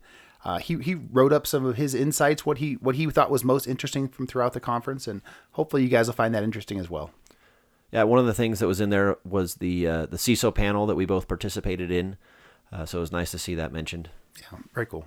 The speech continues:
Speaker 1: Thanks, Justin.
Speaker 2: Um, and then, uh, next, Optiv, uh, their third-party risk management product, Avantix, wins, uh, an award at the two thousand and seventeen I T World Awards.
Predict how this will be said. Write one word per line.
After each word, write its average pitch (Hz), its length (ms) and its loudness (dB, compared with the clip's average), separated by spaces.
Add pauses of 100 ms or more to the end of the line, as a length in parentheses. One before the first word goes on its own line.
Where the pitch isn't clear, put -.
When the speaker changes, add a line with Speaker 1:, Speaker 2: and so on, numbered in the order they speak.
Speaker 1:
Thanks, 123 160 -6
Justin. 101 300 -4 (2000)
Speaker 2:
Um, 123 420 4
and 127 140 2
then, 139 380 4
uh, 120 420 2 (100)
next, 151 460 -2 (1000)
Optiv, 165 600 0 (160)
uh, 101 260 0
their 117 380 2 (580)
third-party 139 440 4
risk 123 240 4
management 127 520 2
product, 127 460 0
Avantix, 120 720 -2 (140)
wins, 117 600 0
uh, 98 180 -2
an 113 100 -2
award 117 280 6
at 110 100 0
the - 80 -2
two - 160 0
thousand 107 340 0
and 101 140 -2
seventeen 110 600 0
I 107 120 2
T 120 200 -4
World 113 360 -2
Awards. 71 640 -8